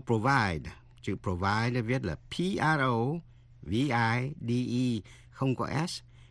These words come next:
vì ở subjunctive mood. The woman requested that the bus driver stop at the next corner. Người đàn bà xin người tài xế xe buýt ngừng ở góc đường sắp tới. Sau động từ request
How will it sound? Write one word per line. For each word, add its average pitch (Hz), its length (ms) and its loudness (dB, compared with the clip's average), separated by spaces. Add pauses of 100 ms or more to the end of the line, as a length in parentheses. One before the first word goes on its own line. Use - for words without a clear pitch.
vì 92 160 0
ở 85 160 0
subjunctive 110 760 -2
mood. 101 320 -2 (1600)
The 98 100 2
woman 120 520 4
requested 135 580 0 (120)
that 117 160 4
the 117 80 4
bus 139 300 2
driver 107 520 2
stop - 380 0
at 131 160 0
the 127 80 2
next 117 320 0
corner. 85 360 -2 (580)
Người 120 140 6
đàn 117 200 4
bà 110 340 4
xin 156 360 2
người 101 160 2
tài 87 180 0
xế 117 220 -2
xe 139 200 0
buýt 156 220 -2
ngừng 110 360 2
ở 78 100 -4
góc 113 200 -2
đường 101 260 0
sắp 127 240 -6
tới. 113 260 -2 (1700)
Sau 160 280 4
động 117 200 4
từ 104 260 0
request 139 480 0